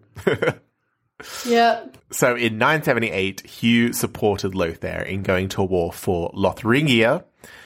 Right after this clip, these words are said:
Speaker 1: uh, the campaign in which he sacked Aachen, if you'll remember.
Speaker 2: Uh, yeah.
Speaker 1: And this led to Emperor Otto the Second invading France until
Speaker 2: Yeah.
Speaker 1: he reached Paris and confronted Hugh outside Paris.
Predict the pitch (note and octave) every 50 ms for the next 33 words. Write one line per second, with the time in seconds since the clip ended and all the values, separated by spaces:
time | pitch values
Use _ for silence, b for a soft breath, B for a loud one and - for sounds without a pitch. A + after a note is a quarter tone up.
0 | B B B B - G#2 G2 F#2 F#2 F2+ F#2 G2+ G#2+ F#2+ - G#2+ F#2+ F#2+ F#2 A2+
1 | G2+ F#2+ F#2+ G2 G2 F#2+ F#2 G2+ F#2 - - - G2+ - - - G#2 F#2+ - -
2 | - - - F2+ F#2+ A#2+ - - - E2+ F2+ G#2+ - - - - - F2 F2+ F#2
3 | F2+ F2 E2+ F2 G2+ A2 C3 - b b b b b b b b b b b b
4 | b b b b _ _ - C4 B3+ B3 B3 A#3+ A#3+ A#3+ A#3 - - - - A#2
5 | A#2+ B2+ C3 C3 - - B2+ A#2+ A#2+ A#2 - - C3 B2 A#2 G#2 G#2+ G#2 - A#2
6 | - G2+ G#2 G#2+ G#2+ G2+ G#2 G2 - G#2 F#2+ - G2 F#2+ - G#2 G2 G2 F#2+ F#2
7 | G#2 G#2+ A#2+ A#2+ B2 A#2 A2 G#2 - - G2+ E2 E2 F#2 G#2+ A#2+ A#2 - - -
8 | - _ _ _ _ _ _ _ _ _ _ _ _ _ G#2+ G#2 G2+ G2 - -
9 | F#3 G#3 F#3 A#2+ G#2+ G#2+ A2+ - B B B B - A#3 A3 - - - A3 G#2+
10 | F#2+ F#2+ G#3+ - - - - - - - G#2 G#2 E2+ C2 - G2+ - - - -
11 | F#2 F2+ F#2+ - G#2 G2 G2 - - G2 F#2 F#2+ - G2+ F#2 F#2 - - - A2
12 | G2+ F#2 F#2 - - - F2 D#2 - - F2 E2+ - - - F#2 F2 - E2+ -
13 | F#2+